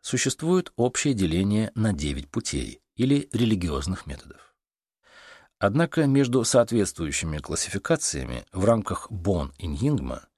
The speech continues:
существуют и значительные различия. Необходимо отметить, что в практике других школ тибетского буддизма выделяются не девять, а шесть ступеней. Это такие школы, как Кагью, Сакья и Гелук,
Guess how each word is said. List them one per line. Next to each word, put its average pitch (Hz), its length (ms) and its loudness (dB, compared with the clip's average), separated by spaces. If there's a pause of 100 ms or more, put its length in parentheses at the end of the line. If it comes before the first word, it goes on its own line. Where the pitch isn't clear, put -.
(440)
существуют 160 800 2
и 135 280 4
значительные 101 760 0
различия. 90 680 -4 (800)
Необходимо 107 600 2
отметить, 151 420 -2
что 76 320 -4
в - 80 -10
практике 87 480 -2
других 92 380 0
школ - 360 -4
тибетского 73 500 -6
буддизма 73 560 -6 (520)
выделяются 117 760 2
не 110 200 2
девять, 98 500 0 (100)
а 98 120 -2
шесть - 440 0
ступеней. - 540 -12 (1080)
Это 156 240 2
такие 127 340 4
школы, 117 400 2
как - 320 0 (100)
Кагью, 82 640 0
Сакья 87 600 0
и 110 100 -2
Гелук, 120 600 -2